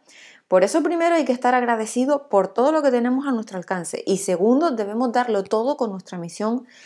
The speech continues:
y aportación personal para no ser solo beneficiarios, sino también ser benefactores. Es una cuestión de justicia social. Su décimo y último consejo es que me gustan los amigos que tienen pensamientos independientes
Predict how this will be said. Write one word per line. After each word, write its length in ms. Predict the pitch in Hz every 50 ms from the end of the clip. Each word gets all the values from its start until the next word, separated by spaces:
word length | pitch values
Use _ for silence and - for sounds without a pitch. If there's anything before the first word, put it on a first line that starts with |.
| - _ _
y 200 | - 208 269 330
aportación 540 | 330 277 208 202 196 - 190 185 - 202 196
personal 500 | 196 208 202 - 220 226 247 - - _ _ _ _ -
para 300 | 208 202 190 180 180 180
no 300 | 180 185 202 247 302 294
ser 360 | 285 - - 302 330 320 277
solo 380 | - - - 277 302 330 311 247
beneficiarios, 720 | 214 196 185 185 185 190 175 - - 190 175 175 170 170
sino 180 | - 180 180
también 380 | 175 180 175 175 190 233 269 277
ser 240 | 269 - 277 302 254
benefactores. 760 | 220 202 180 185 185 - 170 - - - 160 - - - _ - - - - - - -
Es 120 | 220 226 254
una 260 | 277 302 294 302 302
cuestión 340 | 302 262 247 - - 254 247
de 80 | 262 277
justicia 540 | 269 233 214 - - 233 226 - 214 180
social. 420 | 170 165 160 160 170 170 160 160 _ _ _ _ _ _ _ _ _ _ _ _ _ _ _ _ _ _ _ _ _
Su 180 | - - 277 320
décimo 380 | 320 320 320 320 330 302 285
y 80 | 269 262
último 340 | 262 247 262 247 240 233 214
consejo 400 | 208 202 202 - 233 233 - 233
es 80 | 226
que 340 | - - 220 208 208 208 - -
me 100 | 190 190
gustan 320 | 190 214 220 - - 208
los 160 | 196 196 185 185
amigos 320 | 180 175 175 175 214 220
que 140 | - 202 196
tienen 260 | - 180 180 180 175
pensamientos 480 | - 185 180 - 175 175 170 170 - 180 175
independientes 720 | 180 175 170 165 165 160 160 180 190 196 190 233 240